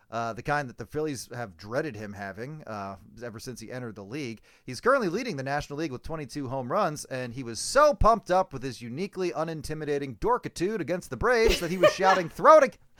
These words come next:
Speaker 1: throw it again, please," to Braves starter Bryce Elder from the dugout after homering off of him.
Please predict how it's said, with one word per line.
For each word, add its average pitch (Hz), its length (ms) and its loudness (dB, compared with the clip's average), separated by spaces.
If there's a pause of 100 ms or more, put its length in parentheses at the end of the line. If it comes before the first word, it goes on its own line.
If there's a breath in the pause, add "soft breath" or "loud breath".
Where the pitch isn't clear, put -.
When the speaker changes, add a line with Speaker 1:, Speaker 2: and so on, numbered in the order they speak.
(180 loud breath)
Speaker 1:
throw 269 240 12
it 285 60 12
again, 233 400 8
please," 226 480 2
to 165 80 0
Braves 160 340 2
starter 170 320 2
Bryce 143 320 -2
Elder 131 340 -2
from 120 180 -6
the 120 60 -6
dugout 123 460 0
after 113 240 -8
homering 151 400 0
off 92 220 -10
of 87 100 -18
him. 87 160 -14